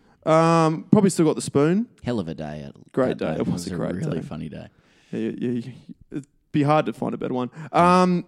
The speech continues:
Speaker 1: am I still angry? What was it? Am I still angry with them about the salary cap stuff?
Speaker 2: Breaches. Yeah, still angry.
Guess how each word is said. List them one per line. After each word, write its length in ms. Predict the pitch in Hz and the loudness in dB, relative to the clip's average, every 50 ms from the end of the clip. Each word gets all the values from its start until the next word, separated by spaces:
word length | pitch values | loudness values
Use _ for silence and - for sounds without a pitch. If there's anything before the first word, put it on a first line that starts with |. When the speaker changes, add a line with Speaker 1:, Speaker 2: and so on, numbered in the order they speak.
| _ _ | _ _
Speaker 1:
am 100 | 170 170 | 0 0
I 40 | 170 | 2
still 220 | 156 - 165 160 - | 0 0 -2 -2 0
angry? 380 | - 147 156 156 151 143 156 147 | 2 2 2 2 2 2 2 2
What 520 | 147 139 135 - _ _ _ _ _ 180 202 | 2 0 -4 -10 _ _ _ _ _ 4 4
was 120 | 214 175 | 4 4
it? 60 | 190 | 4
Am 80 | 151 156 | 2 2
I 60 | 156 | 0
still 180 | 151 - 160 147 | 0 2 2 2
angry 180 | 147 147 147 147 | 2 2 2 2
with 80 | 135 | 2
them 120 | 135 139 135 | 0 -2 -2
about 320 | 131 113 127 127 120 - | -2 -2 -2 -4 -4 -4
the 60 | 127 | -8
salary 420 | 123 - - 123 123 123 127 127 131 | -8 -4 -4 -2 -2 -2 -4 -4 -6
cap 280 | - 135 127 - - | -6 -8 -10 -10 -6
stuff? 160 | - - 127 | -4 -2 0
Speaker 2:
Breaches. 280 | 131 131 135 - 180 - | 0 0 -2 -6 -8 -6
Yeah, 80 | 120 107 | -6 -6
still 200 | - - 135 123 | -6 -6 -4 -2
angry. 380 | 120 117 113 92 87 85 87 | -2 -2 -2 -4 -4 -8 -10